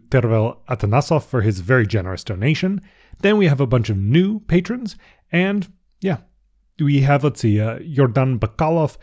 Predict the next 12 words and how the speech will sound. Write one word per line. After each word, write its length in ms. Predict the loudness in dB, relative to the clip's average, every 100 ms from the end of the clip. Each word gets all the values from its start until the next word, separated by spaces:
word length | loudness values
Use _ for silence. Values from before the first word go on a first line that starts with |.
| _ _ _ _
Sean 640 | -4 2 4 4 0 -4
Kershaw, 600 | -6 0 0 0 0 0 -4 -8 _ -4
Kim 520 | 0 0 -2 -10 -4
Durden, 800 | 2 2 2 0 -2 -2 -2 -4 -8 _ _ _ _ -4
Dryden, 680 | -2 0 0 0 0 -2 -4
not, 180 | -8 -6
not 180 | -6 -2
sure 140 | 0
which, 240 | 0 -2 -12 -20 -14 -6
uh, 180 | -4
Rainier 560 | -2 0 2 2 0 -2
Jarsma, 800 | -2 2 2 2 0 -2 -2 -4